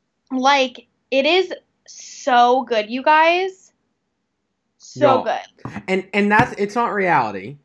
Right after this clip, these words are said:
Speaker 2: Um,
Speaker 1: No, it's not reality. I should say that. It's, like,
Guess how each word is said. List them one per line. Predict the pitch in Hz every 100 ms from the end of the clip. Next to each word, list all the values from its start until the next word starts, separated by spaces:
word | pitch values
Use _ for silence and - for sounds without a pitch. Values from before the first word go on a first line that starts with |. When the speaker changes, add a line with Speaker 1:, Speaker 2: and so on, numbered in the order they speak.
| _ _ _ _ _ _ -
Speaker 2:
Um, | 156 139 120 285
Speaker 1:
No, | 285 233
it's | 262 -
not | 294 302
reality. | 349 285 240 220 208
I | 214
should | 233 _
say | 240
that. | 226 214 214
It's, | 233 - _ -
like, | 233 226